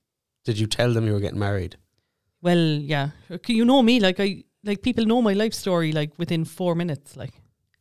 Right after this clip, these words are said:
Speaker 1: I'm just struggling in my head to reach the point where that came up organically in conversation.
Speaker 2: You know me, like, <laughs> I just can't help myself. Like, like, it, all the lads at work were like,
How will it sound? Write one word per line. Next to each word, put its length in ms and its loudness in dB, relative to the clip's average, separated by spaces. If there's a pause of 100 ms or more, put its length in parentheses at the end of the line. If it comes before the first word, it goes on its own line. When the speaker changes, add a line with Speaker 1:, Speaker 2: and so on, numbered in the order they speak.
(1120)
Speaker 1:
I'm 120 -2
just 180 2
struggling 580 0 (680)
in 200 4
my 180 2
head 360 0 (920)
to 260 -4
reach 320 -2
the 80 -2
point 240 0
where 100 0
that 160 0
came 180 -2
up 140 -2
organically 540 0
in 80 -2
conversation. 720 -2 (1500)
Speaker 2:
You 100 0
know 200 2
me, 240 0
like, 420 -2
<laughs> 80 -12
I 80 8
just 260 -2
can't 400 0
help 300 2
myself. 420 -6
Like, 180 -10 (380)
like, 240 0 (600)
it, 140 -8 (100)
all 160 4
the 100 0
lads 220 2
at 60 -4
work 220 0
were 80 -2
like, 200 -2